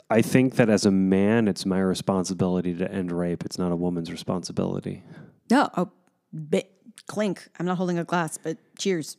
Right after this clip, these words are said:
Speaker 2: Yes.
Speaker 1: So when I see
Speaker 2: Yes.
Speaker 1: things that glorify rape culture, I get a little bit upset.
Speaker 2: That's totally fair.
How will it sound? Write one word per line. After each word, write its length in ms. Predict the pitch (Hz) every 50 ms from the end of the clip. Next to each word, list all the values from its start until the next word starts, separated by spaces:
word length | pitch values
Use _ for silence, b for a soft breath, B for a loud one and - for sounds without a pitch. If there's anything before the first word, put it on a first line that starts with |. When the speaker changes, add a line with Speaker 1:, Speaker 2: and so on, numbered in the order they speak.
| _ -
Speaker 2:
Yes. 160 | 170 170 160
Speaker 1:
So 400 | 135 104 - - - 95 95 - -
when 160 | 101 101 101
I 100 | 98 98
see 200 | 90 - - 123
Speaker 2:
Yes. 100 | 113 104
Speaker 1:
things 260 | - - 107 107 101
that 140 | 90 104 95
glorify 400 | - 101 95 92 95 92 - 104
rape 320 | 95 92 92 95 92 - -
culture, 340 | - 98 95 92 - -
I 80 | 90 90
get 160 | 87 98 95
a 80 | - -
little 1160 | 85 - 175 185 208 240 269 302 311 320 320 320 320 320 311 285 285 277 277 277 269 254 214
bit 180 | 175 156 139 120
upset. 460 | 117 - - - 117 104 95 - - _ _
Speaker 2:
That's 320 | - 202 214 226 220 - -
totally 240 | 240 247 277 311
fair. 220 | 294 349 403 370